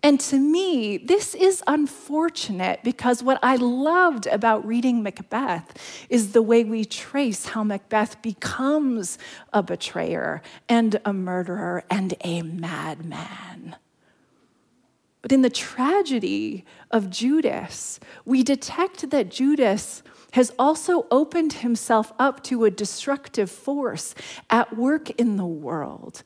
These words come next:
But like Macbeth, there is no way, no way that Judas started there. Because think about it, there was a moment when Judas was called.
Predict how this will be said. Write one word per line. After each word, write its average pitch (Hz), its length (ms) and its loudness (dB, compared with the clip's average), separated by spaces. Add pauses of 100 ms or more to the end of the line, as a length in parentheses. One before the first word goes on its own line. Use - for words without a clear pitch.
(380)
But 262 160 8
like 339 280 4
Macbeth, 320 600 0
there 285 220 2
is 233 180 0
no 339 540 0
way, 294 640 0 (800)
no 294 280 0
way 381 280 4
that 339 280 0
Judas 302 400 0
started 262 1040 -4
there. 170 540 -6 (1600)
Because 320 580 0 (260)
think 381 220 -10
about 220 300 -2
it, 202 200 -4
there 277 260 -2
was 294 160 -4
a 226 40 2
moment 247 920 -2 (880)
when 247 260 4
Judas 294 540 2
was 202 200 -4
called. - 1000 -10